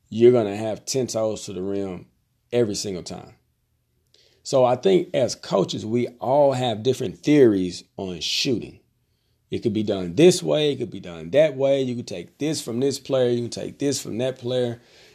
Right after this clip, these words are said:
You know, when you look at a player like Ray Allen, look at his shooting form. It's totally different than Reggie Miller. If you look at Reggie Miller, his shooting form is totally different than Larry Bird.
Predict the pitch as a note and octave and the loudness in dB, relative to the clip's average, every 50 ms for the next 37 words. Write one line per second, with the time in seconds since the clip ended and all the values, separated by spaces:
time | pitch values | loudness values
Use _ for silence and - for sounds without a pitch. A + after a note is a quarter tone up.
0 | _ _ - A#2+ A#2+ A2+ A2 A2 A2+ B2+ C3+ C#3 C#3 C3 C3 - B2 A#2 A2+ G#2+ | _ _ 0 2 2 2 2 2 2 2 2 4 4 2 2 0 0 0 -2 -4
1 | - - B2 B2 B2 B2 A#2+ A#2+ A#2 A2+ A2 G#2+ G#2+ G#2 G2+ G2 - - - F3 | -4 -4 -2 0 0 2 2 0 0 0 -2 -2 -2 -4 -6 -6 -10 -12 -14 -14
2 | D#3 G2+ A2 A#2 A#2+ A#2 A2+ A#2 A#2 A2+ A#2 A#2 A2+ A2 A2 A2+ A#2+ A2+ - A#2 | -6 -2 0 2 2 2 2 2 2 2 0 0 -2 -4 -4 -4 -4 -2 -2 -2
3 | G#2+ A2+ B2+ A#2+ - - - B2+ A#2 A#2 A2+ A2 - - G#2+ A2+ A2+ A2 A2 A2 | 0 0 2 4 4 2 2 2 0 -2 -4 -4 -6 -6 -4 -4 -4 -6 -8 -10
4 | G#2+ G#2 - - A#2 A2+ A#2 A2+ G#2+ G2+ A#2 A#2 A2 - C3 G#2+ G2+ G2 G2+ A2 | -12 -12 -4 0 0 2 2 0 0 0 -2 -2 -2 -4 -6 -6 -4 -2 0 2
5 | A2 G2+ G2 G#2+ G2+ G#2+ A2 G#2+ A2 A#2+ A#2+ - _ _ _ _ _ _ _ _ | 2 2 0 -2 0 0 0 0 -2 -2 -6 -10 _ _ _ _ _ _ _ _
6 | _ _ _ _ _ _ - _ _ _ - A2 G2+ G2 - A#2 B2 B2+ A#2+ - | _ _ _ _ _ _ -20 _ _ _ -8 -8 -6 -6 -2 0 0 2 2 0
7 | A#2+ A2 B2 B2+ B2 A2+ A2 A#2 A2+ A#2 A#2 A#2 B2 A#2+ G2+ G#2 A#2 A2 - - | 0 2 4 4 4 2 2 0 0 2 2 2 0 0 -2 -2 -2 0 0 0
8 | B2+ A2+ A#2 G#2+ - - A#2+ A2+ A#2 A#2 A2+ A2 G#2+ G#2+ - - - G#2 G#2 - | -2 -2 -2 -6 -6 -4 -4 -2 -2 -2 -2 -4 -6 -8 -12 -12 -12 -10 -10 -10
9 | - _ - - B2+ B2+ A#2 A2+ G#2+ G#2 A2+ A2 - A2+ G#2+ G#2 G2+ G#2 G#2+ G#2+ | -10 _ -2 0 0 0 0 -2 -2 -4 -4 -4 -4 -6 -8 -6 -6 -4 -2 -2
10 | G#2+ G2+ F#2+ F2+ F#2+ G2+ G2+ G#2 A2 B2+ - | -2 -2 -4 -2 -2 -2 -2 -2 -4 -8 -10